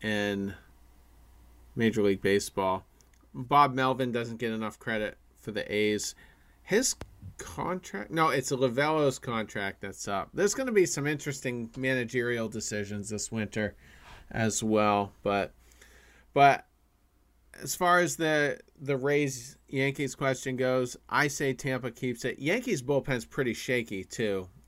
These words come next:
I think they're gonna be blowing some games. I'm not saying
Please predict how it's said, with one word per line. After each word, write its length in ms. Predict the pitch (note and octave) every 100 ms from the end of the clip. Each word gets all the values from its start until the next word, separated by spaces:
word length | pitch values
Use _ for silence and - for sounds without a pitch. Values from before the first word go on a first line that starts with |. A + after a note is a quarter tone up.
| -
I 140 | B2
think 220 | C#3 E3+
they're 120 | D#3+ C#3
gonna 180 | C3+
be 100 | A#2+
blowing 380 | A2+ A#2 A#2 A#2
some 240 | A2+ G#2 G2+
games. 480 | G#2 G2 G2 - - - - - _ _ _ _ -
I'm 120 | C3+
not 220 | D#3 D3
saying 640 | - D3 C#3 C3+ B2 B2